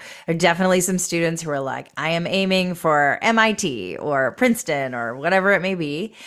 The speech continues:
and they wanna make sure they're doing everything right, that they have a good mentor, someone to bounce ideas off of, someone who can, um, help them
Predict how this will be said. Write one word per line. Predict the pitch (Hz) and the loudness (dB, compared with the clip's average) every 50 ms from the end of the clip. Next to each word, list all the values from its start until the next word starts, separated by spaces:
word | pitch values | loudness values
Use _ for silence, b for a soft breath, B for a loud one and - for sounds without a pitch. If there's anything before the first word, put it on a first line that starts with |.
| B B B B | B B B B
and | - 170 170 | 0 2 4
they | 160 151 | 4 4
wanna | 160 160 170 175 | 4 4 4 2
make | 180 175 170 | 2 0 -2
sure | 170 - 185 170 | -2 -2 -2 0
they're | 165 156 147 | 0 0 -2
doing | 151 147 160 156 151 147 143 | -2 -2 -2 -2 -2 -4 -4
everything | 135 135 139 135 - 147 156 | -6 -6 -8 -8 -8 -6 0
right, | 185 240 277 269 - - - | 2 2 4 2 0 -2 -4
that | 160 - | -8 -4
they | - 143 | -4 -4
have | 135 139 135 135 | -2 -2 -2 -2
a | 135 | -2
good | 127 139 131 123 | -4 -4 -6 -4
mentor, | 135 170 208 226 220 226 208 - 220 208 202 196 190 185 185 180 180 B B B B B | -2 2 2 2 2 2 0 0 2 2 4 6 6 4 4 2 -2 B B B B B
someone | - - - 180 160 151 147 147 | -10 -4 -2 -2 -2 -2 -4 -6
to | 135 151 | -6 -8
bounce | 117 143 127 135 - - | -6 -6 -6 -6 -6 -8
ideas | 117 135 135 - 151 156 156 151 143 | -8 -8 -6 -4 0 2 2 2 4
off | 151 143 139 135 - 143 | 2 2 2 2 0 -2
of, | 139 135 131 | -2 -2 -2
someone | - - 170 156 151 143 139 135 | -4 -4 -4 -2 -2 -2 -4 -4
who | 143 139 | -6 -8
can, | 139 - 139 131 131 127 123 120 - - | -6 -6 -6 -6 -6 -6 -6 -10 -10 -8
um, | 120 117 113 110 98 110 - 160 - _ _ _ B B B B B B B B _ _ _ _ _ _ _ | -8 -8 -8 -8 -10 -12 -14 -16 -18 _ _ _ B B B B B B B B _ _ _ _ _ _ _
help | - - - 196 180 175 175 165 | -10 -6 0 0 0 -2 -2 -6
them | 156 151 151 151 147 147 147 147 147 147 143 147 147 147 | -2 0 0 2 2 2 0 0 -2 -4 -6 -6 -8 -8